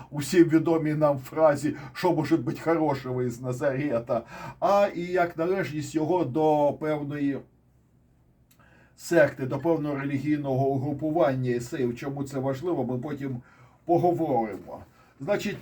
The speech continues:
наскільки мало там бути страв?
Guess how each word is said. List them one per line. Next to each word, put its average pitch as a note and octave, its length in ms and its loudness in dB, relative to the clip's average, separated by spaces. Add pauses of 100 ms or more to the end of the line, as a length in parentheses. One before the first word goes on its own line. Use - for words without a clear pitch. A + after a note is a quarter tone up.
наскільки F#3 520 -2
мало F3+ 320 6
там D#3+ 200 0
бути E3 480 -2 (480)
страв? A2 600 -4